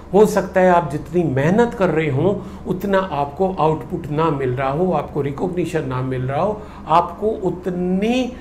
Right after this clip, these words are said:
compensate ना कर रहा हो आपकी company, पर, अ, rest एश्योर कि अगर आपको company दे रही है, that is sufficient, क्योंकि अभी जो समस्या चली, जो समस्या आपके साथ है, वो कंपनियों के साथ भी है,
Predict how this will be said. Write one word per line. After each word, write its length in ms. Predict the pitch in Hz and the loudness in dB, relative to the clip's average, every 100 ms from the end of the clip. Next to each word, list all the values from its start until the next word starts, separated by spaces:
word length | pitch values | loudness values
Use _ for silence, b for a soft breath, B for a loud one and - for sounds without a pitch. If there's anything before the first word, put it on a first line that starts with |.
| B B - | B B 2
compensate 840 | 190 185 190 247 220 - 226 190 | 2 2 2 2 2 2 2 4
ना 180 | 185 175 | 2 0
कर 180 | 170 156 | 0 -2
रहा 160 | 156 | 0
हो 80 | 156 | -2
आपकी 300 | 147 135 156 | -2 -4 -8
company, 580 | 131 147 131 131 131 113 B B B - | -6 -6 -6 -4 -4 -4 B B B -2
पर, 120 | 147 | -2
अ, 540 | - - 127 127 127 143 | -2 -6 -4 -4 -2 0
rest 260 | 156 - | 0 0
एश्योर 460 | 147 127 156 170 165 | -2 0 -2 -2 -2
कि 100 | 160 | -4
अगर 260 | 135 143 131 | -4 -4 -2
आपको 340 | 131 131 165 | -4 -4 -8
company 520 | 160 147 127 147 151 | -6 -6 -6 -4 -4
दे 280 | 131 135 160 | -4 -2 0
रही 180 | 156 151 | 0 0
है, 140 | 160 - | -2 -2
that 300 | 127 127 127 | -4 -6 -8
is 120 | - | -8
sufficient, 500 | 139 147 127 180 190 185 B B - | -8 -10 -6 -4 -4 -6 B B -6
क्योंकि 300 | 147 - 151 | -6 -2 0
अभी 280 | 139 139 180 | 0 0 0
जो 200 | 180 180 | 2 0
समस्या 560 | - 156 147 - 160 | 0 0 -2 -2 -4
चली, 400 | 127 156 151 208 170 160 - | -2 -2 0 -2 -4 -12 -10
जो 160 | 139 131 | -6 -4
समस्या 460 | 143 127 127 147 | -2 -4 -2 0
आपके 240 | 143 - 127 | 0 -2 -4
साथ 280 | 139 135 143 | -4 -4 -6
है, 60 | |
वो 140 | 127 131 | -6 -4
कंपनियों 560 | 156 160 165 190 185 | -4 -4 -4 -2 0
के 120 | 147 | -2
साथ 220 | 135 131 123 | -4 -4 -6
भी 200 | - 127 | -6 -2
है, 300 | 170 196 | 0 -2